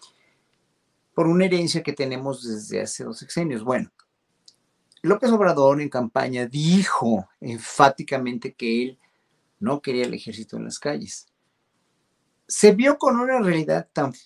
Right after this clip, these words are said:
fuerte, tan incontrolable, una policía federal tan corrompidísima, tan viciada, autoridades municipales, como dijo bien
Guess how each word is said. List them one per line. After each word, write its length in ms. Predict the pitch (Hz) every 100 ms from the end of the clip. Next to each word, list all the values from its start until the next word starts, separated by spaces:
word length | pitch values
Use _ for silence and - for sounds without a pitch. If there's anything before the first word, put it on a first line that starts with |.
| _ _ -
fuerte, 720 | 147 139 135 - 117 113 -
tan 220 | - 123
incontrolable, 1200 | 123 113 117 107 120 117 123 123 123 117 87 90 _ _ -
una 240 | 135 160
policía 480 | 160 139 120 - 139
federal 460 | - 139 120 123 123 _ -
tan 500 | 151 143 151 156 139 _ _ _ _ _
corrompidísima, 1500 | - 127 123 123 - 139 135 160 - - 135 131 104 98 117
tan 280 | - 127 123
viciada, 720 | 127 - - 139 131 117 113 - _ _ _ _ _ _ _ _ -
autoridades 600 | 139 135 156 151 160 180
municipales, 720 | 156 123 123 - 131 151 139
como 260 | - 123 120
dijo 360 | 131 143 139
bien 280 | 131 135